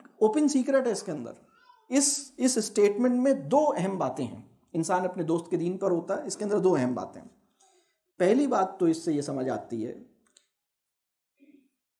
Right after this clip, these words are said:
यानी इन-, इंसान अपने दोस्त के दीन पर होता है का मतलब ये है कि इंसान अपने दोस्त के पाथ पर होता है, इंसान अपने दोस्त के रास्ते पर होता है, इंसान अपने दोस्त, यानी अपनी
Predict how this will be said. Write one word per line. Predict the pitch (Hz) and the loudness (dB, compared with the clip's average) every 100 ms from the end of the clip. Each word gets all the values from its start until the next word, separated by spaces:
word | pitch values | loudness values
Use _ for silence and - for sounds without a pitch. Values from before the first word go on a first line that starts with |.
| _ _ - | _ _ -4
यानी | 156 202 202 202 202 | -2 -2 -6 -8 -4
इन-, | 196 196 - | -4 -6 -6
इंसान | 196 196 214 | -4 -2 -2
अपने | 220 226 | -2 -2
दोस्त | 208 220 214 | 2 2 2
के | 208 | 0
दीन | 208 226 | 0 0
पर | 220 | 2
होता | 202 196 208 | 0 2 2
है | 208 | 2
का | 196 | -2
मतलब | 180 196 180 | -2 -2 2
ये | 170 | 2
है | 180 202 | 2 0
कि | 202 | -2
इंसान | 175 170 175 185 | -4 -4 -2 -2
अपने | 180 185 170 135 | -4 -4 -4 2
दोस्त | 160 175 - | 2 2 0
के | 196 202 - | -4 -4 -4
पाथ | 147 - - - | 0 0 -2 -6
पर | 127 | -6
होता | 95 - - | -6 -14 -20
है, | - 151 | -12 -4
इंसान | 151 151 165 170 | -4 -2 -2 -2
अपने | - 165 | -4 -4
दोस्त | 143 160 160 - | 0 -2 -4 -2
के | 202 110 | -2 -2
रास्ते | 117 131 - - 135 | -2 -2 0 -2 -2
पर | 120 | -2
होता | 101 101 - | -6 -12 -18
है, | - _ - | -20 _ -4
इंसान | 143 147 156 165 | -2 0 -2 -2
अपने | 160 170 151 | -6 -6 -2
दोस्त, | 143 175 - - _ _ - | 0 0 -2 -20 _ _ -4
यानी | 143 175 175 | 0 0 0
अपनी | 156 - 202 | -6 -2 -2